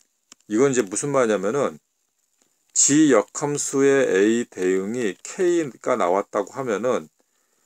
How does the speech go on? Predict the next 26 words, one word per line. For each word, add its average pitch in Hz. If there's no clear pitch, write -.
G 139
함수에다가 143
K 175
대응하면은 127
A가 107
나온다는 98
얘기잖아. 80
그러면은 147
우리는 139
G 131
대응으로 147
하면 127
되지. 82
굳이 98
역함수 113
대응할 98
필요 104
있냐? 85
그러니까 120
G에다가 151
K를 170
대응했을 113
때 -
A가 202
나와야 95
돼. 78